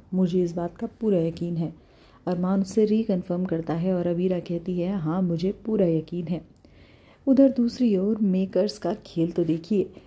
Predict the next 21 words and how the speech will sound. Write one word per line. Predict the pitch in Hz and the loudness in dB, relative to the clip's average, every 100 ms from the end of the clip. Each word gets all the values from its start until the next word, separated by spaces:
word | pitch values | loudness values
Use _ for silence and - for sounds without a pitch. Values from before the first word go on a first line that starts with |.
| - 190 | -10 2
युवराज | 226 214 214 240 226 - - _ - | 2 4 2 4 2 -2 -20 _ -6
गाड़ी | 202 220 233 240 | -2 2 4 4
से | 226 | 2
टकराया | 208 185 170 180 214 | 0 -2 0 0 0
और | 208 220 | 0 -2
सीधा | - 240 254 247 | -2 2 4 4
पहुंचा | 208 196 180 170 196 | 0 -2 -2 0 2
रूही | 240 226 233 208 202 | 2 4 4 4 0
के | 220 | 2
मायके | 214 160 165 165 190 - - - | 2 0 -2 -4 -4 -6 -20 -10
यानी | 165 175 170 208 208 - - - - | -6 -4 0 2 0 -4 -20 -10 2
गोइंकास | 220 254 240 233 226 | 6 6 6 2 -2
के | - 214 | -4 -6
घर | 160 160 | -4 -4
में, | 185 196 - _ _ | -4 -6 -10 _ _
जहां | 180 175 190 190 | -4 -2 0 0
रूही | 175 175 220 196 - _ 214 | 0 2 0 -2 -8 _ 0
और | 233 | 2
बड़े | 208 226 240 | 4 4 4
पापा | 196 185 | 2 -2
मिलकर | 185 165 170 196 | -2 -2 0 0